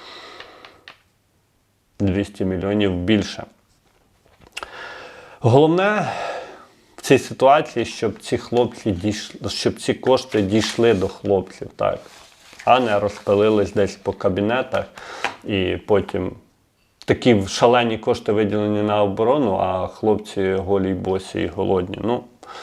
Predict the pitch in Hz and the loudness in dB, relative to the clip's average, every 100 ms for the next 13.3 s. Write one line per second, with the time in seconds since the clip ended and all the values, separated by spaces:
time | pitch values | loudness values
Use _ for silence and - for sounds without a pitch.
0 | - - - - 104 98 101 107 107 98 | -16 -18 -18 -8 -2 0 2 2 0 -6
1 | - - 90 90 - - 101 98 95 - | -4 -4 -2 -4 -8 0 2 2 -4 0
2 | 127 147 123 - 92 101 110 95 - 101 | 2 2 2 -2 -2 0 -2 -4 -2 0
3 | 107 104 95 98 92 - 95 90 90 90 | 2 2 0 0 -2 -4 -4 -4 -4 -4
4 | - 90 101 95 101 - 98 95 87 92 | -4 -2 -2 -2 -8 -6 -2 -2 -2 -2
5 | 95 117 160 139 - - 98 87 - 90 | 0 0 0 -2 -4 -4 -2 -2 -2 -4
6 | 87 - 101 110 160 190 190 151 - 127 | -4 -4 -2 0 0 0 -2 -6 -8 -6
7 | 107 107 107 117 107 107 - _ _ _ | -4 -4 -4 -2 -2 -4 -14 _ _ _
8 | _ 131 110 107 95 104 101 - 113 104 | _ -6 0 0 2 0 0 2 4 4
9 | 101 107 101 101 98 107 104 101 127 139 | 2 -2 0 0 2 4 4 2 -2 -2
10 | 131 - - 101 101 101 - 101 95 95 | -2 -4 0 4 4 2 0 0 2 0
11 | 101 101 123 147 95 - 98 92 90 - | -2 2 2 2 -2 -4 -2 0 -2 -4
12 | 123 120 95 92 90 90 - 104 147 151 | -6 -4 -4 -2 -2 -4 -4 0 0 0
13 | 92 - 160 | -2 -6 -8